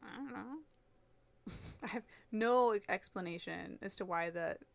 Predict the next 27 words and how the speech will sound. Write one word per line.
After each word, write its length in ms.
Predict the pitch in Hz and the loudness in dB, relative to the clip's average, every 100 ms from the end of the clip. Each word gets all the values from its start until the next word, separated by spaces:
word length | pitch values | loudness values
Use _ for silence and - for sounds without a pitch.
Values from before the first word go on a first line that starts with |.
| _ | _
mad 320 | 185 170 170 | -2 0 0
spirits 380 | - 190 165 147 | -2 -4 -4 -2
are 60 | 175 | -4
always 180 | 156 160 | -4 -6
in 60 | - | -8
the 60 | |
boiler 280 | - - 196 | -6 -4 -4
room. 280 | 208 214 214 - - - - - - - _ | -6 -8 -10 -14 -20 -20 -20 -20 -20 -20 _
Um, 460 | 202 202 185 170 175 - - - _ _ _ _ - - - _ - | 6 8 8 4 -6 -16 -20 -20 _ _ _ _ -20 -20 -20 _ -4
so 140 | 220 | 0
he's 180 | 214 214 | 2 6
also 220 | 185 208 | 4 4
said 180 | 262 349 | 0 0
to 60 | 330 | -2
throw 280 | - 190 | 0 2
dishes 340 | 220 175 - 233 | 2 0 0 0
on 120 | 262 | 0
the 80 | 294 | 0
floor 340 | - 170 170 | 0 0 0
of 100 | 202 | 0
the 60 | 190 | -2
basement 400 | 160 143 - - | -4 -4 -6 -4
dining 300 | 131 151 214 | -2 -2 -2
room, 200 | 277 349 349 _ _ _ _ - 285 | -2 -2 -6 _ _ _ _ -16 -12
which 140 | 196 | -10
is 100 | 190 190 - | -10 -12 -16
rude. 380 | 185 170 170 180 | -10 -8 -8 -10